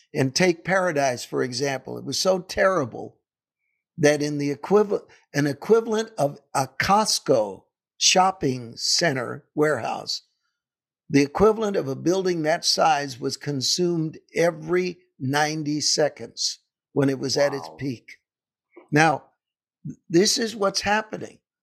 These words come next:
Speaker 1: in California, in states all over the United States. There are small groups, and you know who you are, and you need to check in right now because you all need to know about each other's existence. Some are teenagers that are preaching,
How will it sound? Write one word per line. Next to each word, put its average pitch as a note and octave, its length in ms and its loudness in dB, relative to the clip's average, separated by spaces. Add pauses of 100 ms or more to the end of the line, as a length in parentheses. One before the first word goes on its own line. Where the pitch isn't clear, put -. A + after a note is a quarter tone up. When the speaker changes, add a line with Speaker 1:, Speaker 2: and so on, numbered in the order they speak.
(340)
Speaker 1:
in D3 140 2
California, F#3 840 0 (340)
in C#3 100 -2
states F#3 500 2
all F3+ 220 0
over E3+ 140 -4
the E3 100 -2
United D#3+ 400 -4
States. - 560 -4 (400)
There C#3+ 100 4
are C#3+ 40 0
small F#3+ 500 2
groups, E3 640 0
and C#3+ 140 -2
you D3 80 0
know E3 220 2
who G3 160 -4
you F3 240 0
are, F3+ 200 2
and D#3+ 220 -2
you D3 80 0
need D#3+ 220 0
to D3+ 80 0
check E3 340 0
in D#3+ 220 -2
right C3+ 280 -2
now D#3 200 -4
because C#3 400 -4
you D#3+ 240 -2
all F3+ 240 2
need F3 220 -2
to D#3 80 0
know D#3 240 0
about C#3+ 300 -2
each D3 200 -6
other's C3 320 -4
existence. - 760 -12 (580)
Some F3+ 320 4
are F#3 60 0
teenagers D3+ 760 -2
that C#3 120 -10
are B2 60 -8
preaching, B2+ 500 -10